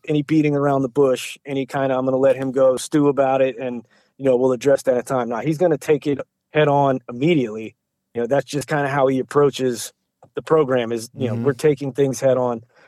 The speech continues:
Speaker 1: And it, you know, it, it is refreshing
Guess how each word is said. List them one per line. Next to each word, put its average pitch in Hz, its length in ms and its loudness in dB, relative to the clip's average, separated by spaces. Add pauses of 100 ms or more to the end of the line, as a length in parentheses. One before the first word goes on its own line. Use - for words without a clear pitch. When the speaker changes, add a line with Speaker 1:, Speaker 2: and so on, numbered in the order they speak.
(160)
Speaker 1:
And 165 120 0
it, 233 120 0 (760)
you 151 80 2
know, 156 60 2
it, 196 220 2
it 208 180 2
is 214 340 2
refreshing 151 680 0